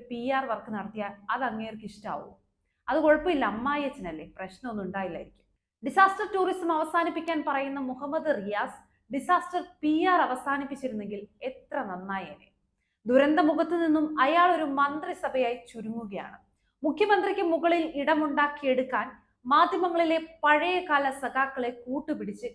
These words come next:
കറങ്ങി നടക്കുകയാണ്. വൈറ്റ് ഗാർഡിന്റെ ഭക്ഷണ വിതരണം തടഞ്ഞതിലും യൂത്ത് കോൺഗ്രസ് അടക്കമുള്ള സന്നദ്ധ പ്രവർത്തകരുടെ പ്രവർത്തനം തടയുന്നതിലും ബുദ്ധി കേന്ദ്രം തന്റെ തല, തന്റെ ഫുൾ ഫിഗർ എന്ന ആശയത്തിന്റെ പുതിയ മാതൃകയായ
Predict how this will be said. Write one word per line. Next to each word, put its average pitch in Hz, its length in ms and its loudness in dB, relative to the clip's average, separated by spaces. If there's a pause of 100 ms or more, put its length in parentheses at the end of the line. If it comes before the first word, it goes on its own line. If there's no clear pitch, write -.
കറങ്ങി 233 420 -6
നടക്കുകയാണ്. 196 720 -10 (600)
വൈറ്റ് 262 280 6
ഗാർഡിന്റെ 320 440 6
ഭക്ഷണ 311 440 -2
വിതരണം 294 540 -2
തടഞ്ഞതിലും 269 800 -2 (180)
യൂത്ത് 359 280 4
കോൺഗ്രസ് 359 500 4 (120)
അടക്കമുള്ള 285 800 2 (120)
സന്നദ്ധ 302 400 2
പ്രവർത്തകരുടെ 262 600 0
പ്രവർത്തനം 247 580 -4
തടയുന്നതിലും 233 580 -6 (380)
ബുദ്ധി 294 300 2
കേന്ദ്രം 294 400 2 (180)
തന്റെ 269 240 0
തല, 277 240 2 (140)
തന്റെ 277 200 -4 (120)
ഫുൾ 359 340 -2
ഫിഗർ 269 300 -2
എന്ന 247 160 -4
ആശയത്തിന്റെ 233 840 -4 (280)
പുതിയ 320 320 2
മാതൃകയായ 254 760 2